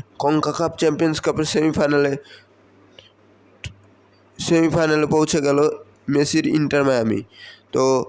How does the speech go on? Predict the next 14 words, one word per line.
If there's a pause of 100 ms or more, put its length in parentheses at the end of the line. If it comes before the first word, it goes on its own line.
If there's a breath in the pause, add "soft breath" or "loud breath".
(400)
আমি
একটু
চ্যাম্পিয়ন্স
লিগে
ফিরে
আসতে
চাই। (520 loud breath)
চ্যাম্পিয়ন্স
লিগে (1300)
গতকালকে
আমি
ভিডিও
করতে
চেয়ে-,